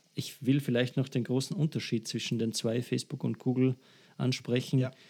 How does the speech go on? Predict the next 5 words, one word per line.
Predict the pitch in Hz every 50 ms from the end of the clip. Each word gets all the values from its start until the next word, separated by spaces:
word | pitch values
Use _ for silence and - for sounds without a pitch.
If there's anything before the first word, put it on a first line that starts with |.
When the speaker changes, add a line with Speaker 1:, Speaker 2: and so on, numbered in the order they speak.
| - - _
Speaker 1:
weil | - 120 117 120 123 123 -
eben | - 123 127 127 123 120
bei | 113 117 113
Facebook | - - 120 123 123 - - 131 123 117 - - - - _ _ _ _ _ _ _ _ _ _
sucht | - - - - 151 147 - - - - -